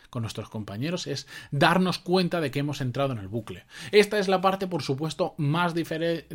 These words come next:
difícil de conseguir, pero es la más, la que mejor resultado nos puede dar. Porque si no somos capaces de darnos cuenta que hemos entrado en bucle, ¿cómo vamos a poner los medios necesarios para salir de él? Es imposible. Así que para eso,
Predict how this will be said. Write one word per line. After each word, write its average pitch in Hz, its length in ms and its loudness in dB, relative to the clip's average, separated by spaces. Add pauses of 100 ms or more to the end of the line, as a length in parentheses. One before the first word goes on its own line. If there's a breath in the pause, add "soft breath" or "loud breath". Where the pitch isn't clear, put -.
(200)
difícil 143 680 0
de 127 80 0
conseguir, 156 540 0 (240 loud breath)
pero 143 160 2
es 147 100 -2
la 151 140 2
más, 156 320 0 (340 loud breath)
la 139 160 0
que 143 140 4
mejor 139 400 4
resultado 160 440 2
nos 147 180 -4
puede 131 200 -2
dar. 113 140 -2
Porque 151 160 0
si 214 80 0
no 233 180 0
somos 190 320 0
capaces 143 360 0
de 127 40 2
darnos 170 340 0
cuenta 120 280 -2
que 160 40 -2
hemos 175 140 -2
entrado 147 280 0
en 127 100 0
bucle, 185 380 2 (340 loud breath)
¿cómo 196 320 6
vamos 170 260 2
a 156 100 -2
poner 151 220 -4
los 139 140 0
medios 139 260 0
necesarios 131 480 -4
para 117 160 -4
salir 107 300 -6
de 98 140 -6
él? 85 160 -14
Es 175 220 -2
imposible. 120 600 -4 (260 loud breath)
Así 135 220 -2
que 165 160 4
para 165 240 4
eso, 131 260 0